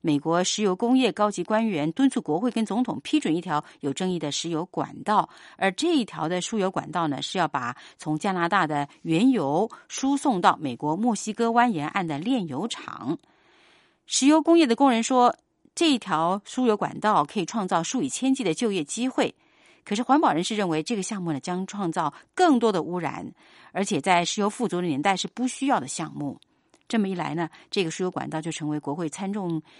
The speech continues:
院多数党的共和党他们所支持的项目。可是白宫官员却是非常反对，而且国会中的民主党人也坚决反对这个项目。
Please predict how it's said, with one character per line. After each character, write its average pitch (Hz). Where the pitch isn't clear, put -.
院 180
多 233
数 214
党 -
的 139
共 262
和 208
党 -
他 160
们 160
所 135
支 196
持 -
的 160
项 196
目。 180
可 170
是 -
白 139
宫 214
官 269
员 165
却 160
是 -
非 185
常 156
反 -
对， 156
而 156
且 135
国 156
会 170
中 175
的 160
民 151
主 214
党 -
人 139
也 143
坚 262
决 165
反 -
对 143
这 131
个 127
项 135
目。 127